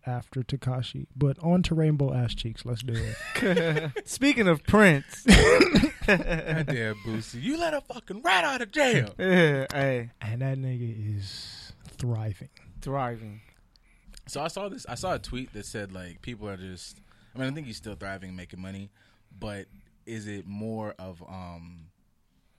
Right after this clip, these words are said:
Speaker 3: I mean, that's kinda fresh to see, but is it people, like, just supporting him, or is it people just trying to watch a train wreck happen? 'Cause people go, "He had two million views, he's getting a lot of views, he's getting a lot of this." But I'm like, half of that could definitely be motherfuckers just going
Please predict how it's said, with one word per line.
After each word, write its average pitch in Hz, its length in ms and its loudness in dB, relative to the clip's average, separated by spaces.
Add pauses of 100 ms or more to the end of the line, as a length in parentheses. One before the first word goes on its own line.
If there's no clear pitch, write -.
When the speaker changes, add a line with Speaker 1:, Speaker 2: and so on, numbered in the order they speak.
(120)
Speaker 3:
I - 60 -18
mean, 104 80 -12
that's 104 140 -14
kinda 101 200 -14
fresh 90 300 -16
to 85 80 -20
see, 92 140 -18
but 90 120 -16
is 98 100 -12
it 92 60 -14
people, 110 220 -12
like, 90 140 -12
just - 200 -8
supporting 110 480 -8
him, 120 220 -8
or 98 140 -10
is 98 100 -12
it - 80 -16
people 95 220 -14
just 92 240 -16
trying 92 160 -12
to 87 60 -12
watch 85 260 -14
a 82 40 -16
train 90 280 -12
wreck 82 200 -16
happen? 85 240 -16
'Cause 85 160 -20
people 107 200 -16
go, 95 240 -10 (280)
"He 135 140 -14
had 107 160 -12
two 135 120 -6
million 113 300 -4
views, 110 420 -6
he's 113 120 -10
getting 107 180 -14
a 98 40 -14
lot 107 180 -8
of 104 160 -10 (140)
views, 110 340 -8
he's 104 140 -10
getting 95 160 -10
a - 20 -10
lot 101 160 -6
of 104 80 -10
this." 104 160 -10 (240)
But - 100 -18
I'm 117 140 -10
like, 101 200 -10 (280)
half 330 200 -8
of - 60 -12
that 180 200 -4
could 139 100 -10
definitely 151 340 -4
be 131 60 -4
motherfuckers 120 320 -6
just 110 160 -10
going 104 320 -6